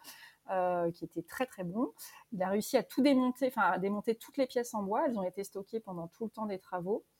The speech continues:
Et après, il a tout réassemblé proprement parce qu'évidemment, toutes les pièces de bois, elles étaient pas jointes, elles, euh, il y avait des jours et tout ça. Et donc, il a tout réassemblé, euh, hyper proprement. Euh, c'est lui qui a eu l'idée du verre, hein, entre les, parce que du coup, il y a, il y a,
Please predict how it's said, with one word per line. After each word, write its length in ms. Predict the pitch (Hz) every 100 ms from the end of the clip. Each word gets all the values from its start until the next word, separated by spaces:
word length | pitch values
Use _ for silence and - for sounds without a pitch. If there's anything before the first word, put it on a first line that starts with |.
| _ _ _ - -
Et 80 | 190
après, 220 | 165 -
il 80 | 269
a 80 | 175
tout 180 | 175 262
réassemblé 840 | 233 208 202 214 202 220 247 - _
proprement 560 | - 208 202 240 247 277
parce 180 | 190
qu'évidemment, 760 | - 185 180 190 202 226 247 247
toutes 200 | 247 220
les 80 | 208
pièces 260 | 202 202
de 100 | 180 190
bois, 380 | 190 220 233
elles 160 | 214 165
étaient 180 | 170 170
pas 160 | 185
jointes, 580 | 180 196 214 226 226 226
elles, 180 | 196 160
euh, 300 | 160 165 165
il 80 | 165
y 40 |
avait 120 | 160 160
des 160 | 165
jours 420 | 180 175 226 247 208
et 80 |
tout 140 | 165 185
ça. 360 | - 226 277
Et 60 | 220
donc, 280 | 180 208 -
il 80 | 185
a 120 | 175
tout 180 | - 247
réassemblé, 720 | 233 196 190 208 196 202 220
euh, 120 | 202 170
hyper 320 | 214 214 220 208
proprement. 920 | - 196 - 196 190 214 247 269 254
Euh, 460 | 180 175 170 175 175
c'est 160 | 170 185
lui 220 | 214 320
qui 100 | 294
a 60 |
eu 80 | 233
l'idée 300 | 208 214 214
du 140 | 196 202
verre, 260 | 180 185 240
hein, 140 | 175
entre 220 | 175 - 175
les, 140 | 170
parce 120 | 165 -
que 120 | 170
du 100 | -
coup, 160 | -
il 60 | 208
y 40 |
a, 100 | 175 165
il 60 |
y 20 |
a, 60 | 160